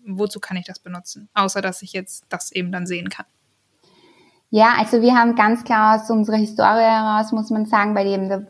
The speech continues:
Speaker 2: ähm, Doktor Horst Rüde hatte selber fünf Jahre einen unerfüllten Kinderwunsch ohne, äh, physische Beeinträchtigungen. Und das heißt, das war auch das Thema, was für ihn total relevant war, ja.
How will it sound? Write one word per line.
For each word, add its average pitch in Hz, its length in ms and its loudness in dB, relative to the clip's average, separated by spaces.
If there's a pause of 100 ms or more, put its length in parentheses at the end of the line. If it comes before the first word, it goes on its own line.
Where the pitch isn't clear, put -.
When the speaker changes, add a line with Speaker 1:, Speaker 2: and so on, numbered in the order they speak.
Speaker 2:
ähm, 196 300 -4
Doktor 208 320 -2
Horst 208 260 0
Rüde 226 220 0
hatte 196 180 -6
selber 202 340 -2
fünf 233 280 0
Jahre 247 220 2
einen 240 200 0
unerfüllten 233 480 -2
Kinderwunsch 233 720 -4
ohne, 226 480 -2 (360)
äh, 214 380 2
physische 220 460 0
Beeinträchtigungen. 214 1040 -2
Und 202 100 -8
das 202 80 -14
heißt, 196 240 0
das 190 160 -8
war 190 340 2
auch - 140 -4
das - 220 -18
Thema, 196 400 -2
was 196 180 -6
für - 140 -8
ihn 208 440 -2
total 190 460 -2
relevant 185 580 -2
war, 202 280 -2
ja. 190 240 -4